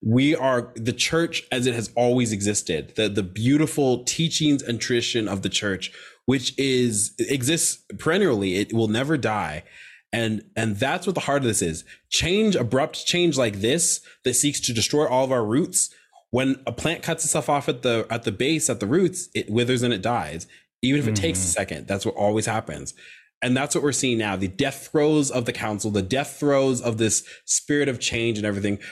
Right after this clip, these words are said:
Speaker 1: Francis and his minions, um, the synod and synodality, these are death throes, people. Uh,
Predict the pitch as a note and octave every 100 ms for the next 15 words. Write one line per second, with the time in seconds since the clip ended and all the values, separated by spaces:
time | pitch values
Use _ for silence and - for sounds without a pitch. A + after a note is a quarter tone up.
0 | - - D#3 F#3+ F#3+ G3 D3+ D3+ C#3+ C3+
1 | C#3+ C#3+ C#3+ D3 - - G#2 G#2+ G2+ -
2 | D#3+ D#3+ C#3+ A#2+ C#3 B2 G#2+ A2 A#2 A#2+
3 | - - - E3+ F#3 D3+ D#3 - A2 F#2
4 | - G#2 F#2+ F2 F2+ _ _ _ F2+